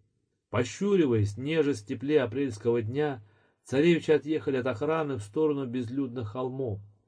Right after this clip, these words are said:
где первым пушком ещё нежной листвы манили к себе редкие кустарники и какие-то синеватые цветы. С ними ехал один лишь племянник царского чтеца и рассказчика, мальчик Ариф. Жители бежали из этих пределов.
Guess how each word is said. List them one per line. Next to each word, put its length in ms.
где 220
первым 320
пушком 460
ещё 300
нежной 420
листвы 540
манили 520
к 40
себе 300
редкие 400
кустарники 880
и 100
какие-то 480
синеватые 600
цветы. 500
С 140
ними 300
ехал 460
один 320
лишь 200
племянник 560
царского 480
чтеца 400
и 60
рассказчика, 800
мальчик 540
Ариф. 380
Жители 460
бежали 420
из 140
этих 260
пределов. 540